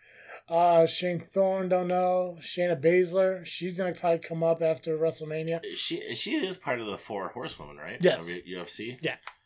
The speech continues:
Speaker 2: So she go to Raw.
Speaker 1: Mm-hmm.
Speaker 2: And then you're gonna see Rousey. I, I just don't like Rousey. I don't. Shayna Baszler, though, that bitch is bad.
Speaker 1: Mm-hmm. Steve Cutler, don't know. Tanara Conti, don't know. Te-, don't know.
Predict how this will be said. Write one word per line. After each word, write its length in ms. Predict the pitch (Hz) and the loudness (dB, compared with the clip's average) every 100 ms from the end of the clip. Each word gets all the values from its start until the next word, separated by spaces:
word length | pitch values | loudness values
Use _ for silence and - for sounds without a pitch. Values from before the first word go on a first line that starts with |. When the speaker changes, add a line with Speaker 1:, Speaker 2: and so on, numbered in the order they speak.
| _ | _
Speaker 2:
So 140 | - 95 | -14 -10
she 180 | - 113 | -6 -6
go 120 | 82 | -8
to 60 | 71 | -10
Raw. 280 | 64 57 - _ _ _ - | -12 -14 -16 _ _ _ -8
Speaker 1:
Mm-hmm. 120 | 160 165 _ _ _ _ _ _ _ _ | -8 -8 _ _ _ _ _ _ _ _
Speaker 2:
And 80 | - | -14
then 80 | 90 | -12
you're 100 | 85 | -8
gonna 120 | 85 | -8
see 160 | - 82 | -8 -8
Rousey. 500 | 80 85 82 82 82 _ _ - | -6 -6 -8 -10 -14 _ _ -6
I, 220 | 147 147 _ - - - _ _ - - - - | -4 -6 _ -20 -20 -20 _ _ -20 -20 -16 -14
I 100 | 58 | -14
just 180 | 76 - | -14 -14
don't 180 | 69 - | -14 -14
like 200 | 82 80 | -14 -10
Rousey. 340 | 80 80 85 | -10 -8 -2
I 160 | 113 131 | 0 0
don't. 260 | - - | -6 -14
Shayna 360 | - - 123 90 | -6 -2 -2 -2
Baszler, 340 | 80 110 90 78 | -2 -2 -2 -6
though, 180 | 76 | -8
that 220 | 78 113 90 | -6 -6 -6
bitch 200 | 78 - | -14 -14
is 120 | - _ | -20 _
bad. 440 | - 78 69 50 - - _ _ | -6 -4 -4 -10 -16 -20 _ _
Speaker 1:
Mm-hmm. 240 | 151 131 139 127 _ - - _ _ _ _ | -8 -8 -10 -16 _ -12 -12 _ _ _ _
Steve 340 | - - 185 170 | -18 0 0 2
Cutler, 320 | 180 175 170 | 2 4 4
don't 240 | 170 165 | 2 0
know. 520 | 165 175 175 170 175 170 131 - _ - | 2 2 4 2 0 -6 -18 -20 _ -12
Tanara 520 | - 160 170 170 165 | -6 2 4 6 6
Conti, 340 | 165 165 170 170 | 4 0 0 0
don't 220 | 170 170 | 0 2
know. 320 | 170 170 170 165 | 4 4 4 0
Te-, 200 | - 175 | -8 -6
don't 280 | 143 160 | 2 2
know. 400 | 160 165 165 165 | 4 4 4 2